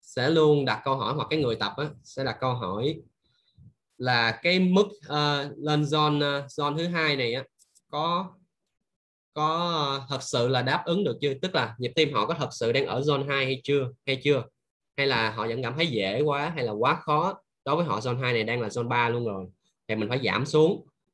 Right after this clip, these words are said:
Hoặc là quá dễ thì mình sẽ tăng dần lên. Và cái đó mình phải note lại, mình phải ghi chú lại.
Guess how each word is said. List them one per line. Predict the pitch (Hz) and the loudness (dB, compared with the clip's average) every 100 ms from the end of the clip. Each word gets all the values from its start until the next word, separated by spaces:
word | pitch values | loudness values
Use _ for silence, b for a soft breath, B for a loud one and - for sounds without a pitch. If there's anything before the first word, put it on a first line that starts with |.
| _ | _
Hoặc | - 123 | -4 0
là | 127 117 113 - _ | 0 0 -2 -10 _
quá | 135 160 | 0 2
dễ | 165 110 120 180 - _ - | 4 2 2 0 -4 _ -8
thì | 123 | -6
mình | 117 | -4
sẽ | 127 | -6
tăng | 131 143 135 | -2 0 2
dần | 120 107 | 0 -2
lên. | 113 131 123 - | -2 -2 -4 -6
Và | 117 113 | -4 0
cái | 139 | 0
đó | 175 | 0
mình | 147 | 0
phải | 120 | -2
note | 135 165 202 | 2 2 2
lại, | 113 107 107 | -2 -4 -6
mình | 117 107 | -8 -6
phải | 143 | -4
ghi | 139 127 | -4 2
chú | 147 185 | 2 2
lại. | 110 98 104 | 0 -2 -6